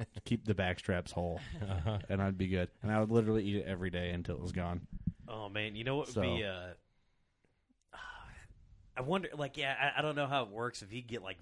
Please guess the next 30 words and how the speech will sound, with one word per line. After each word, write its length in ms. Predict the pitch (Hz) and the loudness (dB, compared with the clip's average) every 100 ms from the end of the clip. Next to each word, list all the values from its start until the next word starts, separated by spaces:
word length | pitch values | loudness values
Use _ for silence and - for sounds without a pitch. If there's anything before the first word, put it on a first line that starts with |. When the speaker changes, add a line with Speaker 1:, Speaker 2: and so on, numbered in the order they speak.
| 82 | -8
Speaker 3:
vegetables 580 | 104 - - 98 92 98 | -8 -6 -10 -8 -6 -6
in, 160 | 95 | -6
but 140 | 95 98 | -6 -6
I'm 140 | 104 | -8
just 180 | 104 - | -8 -8
kinda 160 | 107 | -8
thinking 260 | 95 107 101 | -8 -8 -8
that 200 | 90 80 | -10 -10
meatloaf, 480 | 95 87 95 92 - | -12 -6 -4 -4 -6
like, 200 | 90 82 - _ _ _ _ _ _ _ _ _ - - - - | -8 -8 -20 _ _ _ _ _ _ _ _ _ -20 -20 -20 -8
like, 160 | 131 110 | -6 -4
somebody 320 | - 135 139 | -4 0 0
wants, 380 | 117 117 113 - | 2 0 -2 -6
like, 160 | 92 85 - 104 | -8 -10 -18 -8
deer 180 | 113 | -4
roast, 520 | 110 95 98 110 - - | -4 -2 -4 -4 -8 -10
and 120 | 104 | -8
you, 80 | 107 | -8
like, 220 | 90 90 - _ _ _ - - | -8 -10 -12 _ _ _ -20 -8
throw 220 | 131 139 143 | 0 2 4
it 80 | |
in 120 | 139 117 | 2 0
a 40 | |
bag 400 | 90 98 104 104 | -2 -2 -2 -2
with, 160 | 104 98 | -6 -8
like, 200 | 90 - _ _ _ - 101 | -12 -12 _ _ _ -16 -8
veggies 520 | 107 113 98 107 110 107 | -2 -2 -2 -6 -6 -8
and 100 | 104 | -12
stuff, 280 | - 104 | -8 -8
like, 100 | 98 | -8